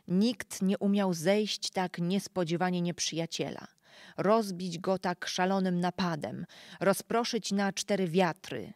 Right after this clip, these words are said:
wyłowić, wyścinać, wywieszać. Wkrótce też otoczył go postrach, a z drugiej strony fawor książęcy. Od końca marca do połowy kwietnia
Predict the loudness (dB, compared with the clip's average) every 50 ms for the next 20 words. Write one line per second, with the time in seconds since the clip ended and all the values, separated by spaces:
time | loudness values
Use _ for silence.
0 | _ _ -10 -2 4 4 6 6 8 6 4 4 0 -4 -8 -12 -12 -14 -16 -16
1 | -14 _ -2 0 0 2 2 0 -2 -2 0 0 0 0 0 -4 -8 -10 -12 -14
2 | -16 -16 _ _ 0 2 2 4 4 4 4 2 0 -4 -8 -10 -14 -16 -16 -18
3 | -20 _ _ _ _ _ _ _ _ _ _ -20 -20 -20 -20 -20 -20 -20 -12 -8
4 | -6 -4 -4 -6 -4 0 0 0 2 2 2 2 2 0 0 -2 -2 0 -2 -2
5 | 0 0 -2 0 0 -2 -2 -2 -2 -2 -2 -2 -4 -8 -6 -4 -4 -4 -6 -8
6 | -14 -20 -20 -20 -20 -20 -10 -2 0 2 2 2 0 -2 -4 -2 -2 -2 -2 -2
7 | -4 -2 -2 0 0 0 0 -2 -4 -4 -2 0 2 2 2 2 0 -2 -2 -4
8 | -6 -6 -6 -6 -6 -6 -6 -6 -10 -12 -14 -14 -14 -14 -14 _ _ _ _ _
9 | _ _ _ _ _ _ _ _ _ _ _ _ _ -4 -4 -2 -4 -4 -6 -4
10 | -2 0 0 2 2 2 2 0 -2 -4 -4 -2 0 0 0 0 0 0 0 0
11 | 0 -2 -4 -4 -4 -4 -4 -2 -2 -2 -2 -2 -2